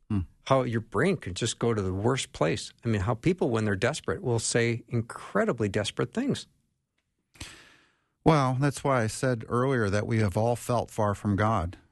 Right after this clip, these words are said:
Speaker 1: in moments of desperation.
Speaker 2: Yeah,
Speaker 1: But,
Speaker 2: right.
Speaker 1: but I, uh, you know, and, and when we take it to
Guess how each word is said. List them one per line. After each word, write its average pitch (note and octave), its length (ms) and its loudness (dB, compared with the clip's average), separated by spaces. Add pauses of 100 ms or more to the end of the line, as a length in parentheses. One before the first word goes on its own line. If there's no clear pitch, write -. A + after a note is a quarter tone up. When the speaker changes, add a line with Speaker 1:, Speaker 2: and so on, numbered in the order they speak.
(140)
Speaker 1:
in G2+ 180 2
moments G#2 500 2
of G2+ 260 0
desperation. F#2+ 880 0
Speaker 2:
Yeah, F3+ 120 4
Speaker 1:
But, E3 60 2
Speaker 2:
right. G#3 240 0 (300)
Speaker 1:
but G2 320 -2
I, F#2+ 220 2 (100)
uh, G#2 180 0
you A#2 120 2
know, G#2 340 0
and, A#2 280 2
and B2 200 4
when A#2+ 120 4
we A#2 100 2
take D3 260 0
it F3+ 160 -4
to D#3 340 0